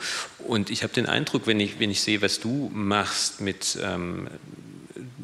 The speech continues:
deiner Suche sozusagen nach dem, was du ja selber auch, also natürlich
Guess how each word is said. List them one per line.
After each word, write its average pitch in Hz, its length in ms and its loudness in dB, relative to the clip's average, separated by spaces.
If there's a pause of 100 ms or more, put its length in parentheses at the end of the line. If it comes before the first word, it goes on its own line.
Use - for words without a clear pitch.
(140)
deiner 90 540 0
Suche 110 480 2
sozusagen 92 460 -2
nach 95 140 -2
dem, 98 260 0
was 98 160 2
du 101 80 0
ja 95 100 4
selber 104 420 4
auch, 92 420 -2 (480)
also 87 180 -6
natürlich 90 540 -2